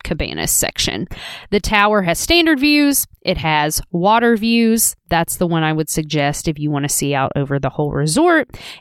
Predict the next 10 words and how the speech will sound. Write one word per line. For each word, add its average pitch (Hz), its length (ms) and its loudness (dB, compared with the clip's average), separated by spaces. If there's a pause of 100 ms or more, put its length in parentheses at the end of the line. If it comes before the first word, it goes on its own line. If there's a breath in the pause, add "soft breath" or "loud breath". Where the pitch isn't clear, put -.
It 170 220 0
has 156 500 0
standard 175 580 0
king 339 240 2
bedrooms 285 720 2
and 180 440 2
water 151 360 -2
view 143 360 -2 (240)
king - 220 -4
bed - 320 -4